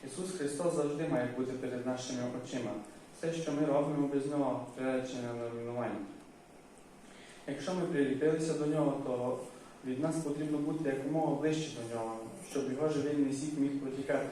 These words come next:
через нас. Тоді ми приносимо плід, ми маємо бути на лозі та дивитися на Христа, йому і шукати його всією душею. Куди сьогодні спрямований наш погляд?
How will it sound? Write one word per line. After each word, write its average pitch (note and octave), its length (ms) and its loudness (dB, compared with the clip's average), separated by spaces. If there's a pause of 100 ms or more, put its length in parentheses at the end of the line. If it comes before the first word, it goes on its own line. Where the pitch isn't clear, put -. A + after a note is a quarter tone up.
(120)
через A2 300 -6
нас. G#2+ 180 -6 (520)
Тоді D#3 240 0
ми D#3 80 4
приносимо D3 680 6
плід, C#3 320 0 (200)
ми B2+ 80 -2
маємо C#3 380 4
бути C#3 320 0
на B2+ 160 2
лозі B2 300 -2 (680)
та B2 80 -2
дивитися C#3+ 520 0
на B2+ 140 0
Христа, - 500 -2 (460)
йому C#3 260 2 (140)
і - 20 -8
шукати C3+ 420 -2
його B2+ 180 -2
всією B2+ 440 -2
душею. A#2 340 -2 (1400)
Куди E3 220 2
сьогодні D3+ 440 4
спрямований C3+ 560 2
наш B2 140 0
погляд? A2 460 -6